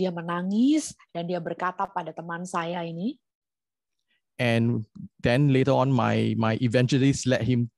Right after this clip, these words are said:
Speaker 2: to salvation.
Speaker 1: lalu kemudian penginjil saya ini menuntun eh, orang yang bersih-bersih ini untuk menerima keselamatan.
Speaker 2: Okay, so this is another angle from the gallery.
Speaker 1: Ini dari sudut yang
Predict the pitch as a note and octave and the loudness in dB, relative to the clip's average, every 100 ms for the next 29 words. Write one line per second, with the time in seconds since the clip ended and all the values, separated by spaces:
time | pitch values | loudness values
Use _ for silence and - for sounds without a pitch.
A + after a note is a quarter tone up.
0 | - G#2 G2+ G2 G#2 G#2+ G#2+ A2 _ _ | -2 0 0 0 -2 -4 -6 -8 _ _
1 | _ _ _ D#3+ D#3+ F#3+ G3 F#3 F3+ F#3+ | _ _ _ -6 -4 -4 -6 -6 -4 -2
2 | A3+ A#3 _ - F#3+ F#3 F3+ F3 F#3+ F3+ | -2 -4 _ -8 -4 -2 -2 -4 -4 -6
3 | F3+ F3 F3+ C4 C#4+ - - F#3 F3+ F#3+ | -6 -6 -4 -4 -6 -14 -10 -8 -6 -8
4 | F#3 B3 A3+ - _ _ F3 E3+ E3+ E3+ | -6 -6 -6 -8 _ _ -10 -8 -6 -6
5 | F3 E3+ E3 E3 E3 - - F3 A#3+ A3 | -6 -8 -8 -10 -10 -10 -8 -2 -2 -2
6 | G3 F3 D#3+ D#3+ E3 D#3+ D#3 E3+ D#3+ C#3+ | -6 -8 -6 -6 -6 -6 -6 -8 -8 -8
7 | C3+ - A2 - - - _ _ _ _ | -10 -16 -16 -12 -12 -12 _ _ _ _
8 | _ _ _ _ - A#2 G#2 - D3 C3+ | _ _ _ _ -12 -8 -4 0 0 2
9 | C#3+ A#2 A2 G#2+ A2 A#2+ C#3 A2+ A2 C#3+ | 0 -2 0 0 2 2 2 0 2 0
10 | E3 A2+ G#2 G2+ G#2+ G#2+ C#3 G#3 _ _ | 0 0 0 0 0 2 2 0 _ _
11 | _ _ _ _ - F3 F3+ G#3 G#3 F#3+ | _ _ _ _ -8 -2 2 2 2 2
12 | E3 F3 - F#3+ F3+ F#3 F3 | 2 2 -2 -2 0 -2 -4